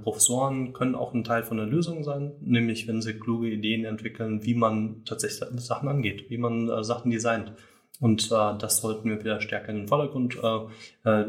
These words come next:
heben, dass man zumindest eine gleich balancierte Behandlung von gestalterischen und erklärenden Fragen hat.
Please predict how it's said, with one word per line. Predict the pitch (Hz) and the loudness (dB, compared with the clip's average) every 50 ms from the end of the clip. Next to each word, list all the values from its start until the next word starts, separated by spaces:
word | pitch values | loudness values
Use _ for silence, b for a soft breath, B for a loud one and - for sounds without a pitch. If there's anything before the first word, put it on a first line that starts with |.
| - - 120 | -2 -6 -2
heben, | 117 117 113 110 107 | 0 0 2 2 0
dass | 110 - - | 0 -2 -2
man | 113 107 107 | -4 -4 -2
zumindest | - 120 117 120 117 120 120 110 - - | 0 2 2 2 2 0 -2 -4 -2 -2
eine | 110 107 107 | -4 -4 -2
gleich | 107 110 104 107 110 107 - - | 2 4 4 4 4 2 -2 -2
balancierte | 117 107 107 107 107 107 107 - - 123 120 113 - 110 107 104 101 104 - | -2 0 2 2 2 2 2 4 6 6 6 6 4 0 0 -2 -2 -2 -6
Behandlung | 104 101 101 104 101 - 107 104 101 - | -4 -2 -2 -2 -2 -2 -2 -4 -4 -4
von | - 110 104 104 | -4 -4 -2 -2
gestalterischen | 101 104 - - 104 104 104 - - 107 107 - - 113 107 | -2 -2 -2 2 2 0 0 0 -4 -6 -6 -4 -4 -6 -4
und | 107 110 110 | -4 -2 -2
erklärenden | 104 98 104 104 101 101 104 107 104 104 | -2 0 0 0 2 2 0 -2 -6 -6
Fragen | 101 - 98 95 98 98 98 | -4 -4 -2 -2 -2 -4 -4
hat. | 104 135 - - | -6 -6 -8 -12